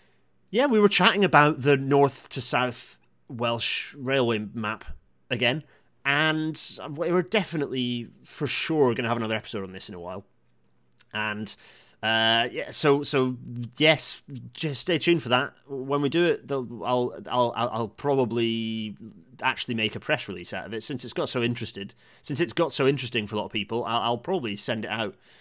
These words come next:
to, um, well, no, what I'll do is send it out t-, in advance to, to Becca Wilkes and to a couple of, uh, B B C, uh, producers who I, who I'm friendly with, um, and then everyone else can fight for the scraps. But,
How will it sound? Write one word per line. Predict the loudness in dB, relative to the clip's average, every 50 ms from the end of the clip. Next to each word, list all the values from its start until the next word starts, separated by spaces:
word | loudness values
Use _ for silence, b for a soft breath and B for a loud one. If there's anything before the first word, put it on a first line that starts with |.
| B B B B B
to, | -2 2 2 4 4
um, | 2 2 0 -2 -4 -4 -6 -4
well, | 0 2 2 2 2 0 2
no, | 2 2 2
what | 2 2 0 0
I'll | 0 0
do | 0 -2 -2 -2
is | -2
send | -4 -4 -4 -4 -6
it | -6 -6
out | -4 -4 -6 -6 -8 -14 -20 -16 -16 -14
t-, | -12 -12 -12 -10 -8 -6
in | -4 -4
advance | -2 -2 -2 -2 -2 -4 -8 -8
to, | -6 -6 -6 -6
to | -6 -6 -4
Becca | -4 -4 -2 -2
Wilkes | -2 -2 -2 -2 -4 -6 -10 -8 -6
and | -6 -6 -6 -8
to | -10 -10
a | -10 -8
couple | -8 -10 -8 -8 -8
of, | -10 -10 -10 -14 -10
uh, | -8 -8 -8
B | -6 -8 -8
B | -6 -6
C, | -4 -4 -2 -2 -4 -4 -6 -8 -10 -12 -16 -18
uh, | -16 -14 -14 -14 -14 -14 -14 -14 -14 -16 -16 -18
producers | -18 -18 -16 -14 -14 -14 -14 -14 -12
who | -12 -12
I, | -12 -12 -16 -16 -18 -16
who | -14 -14
I'm | -12 -12 -14 -16 B B B B B B B B B B _
friendly | _ -20 -20 -16 -12 -12 -10 -10 -10 -12
with, | -10 -10 -10 -12 -14 b b b b b b -8
um, | -6 -4 -4 -6 -6 -8
and | -6 -6
then | -4 -6 -6 -6 -8 -8 -10 -8
everyone | -8 -6 -6 -6 -6
else | -6 -6 -8
can | -8 -10 -12 -10
fight | -8 -8 -8 -8
for | -10 -14
the | -14 -14
scraps. | -12 -10 -10 -10 -12 -14 -16 -16
But, | -16 -16 -16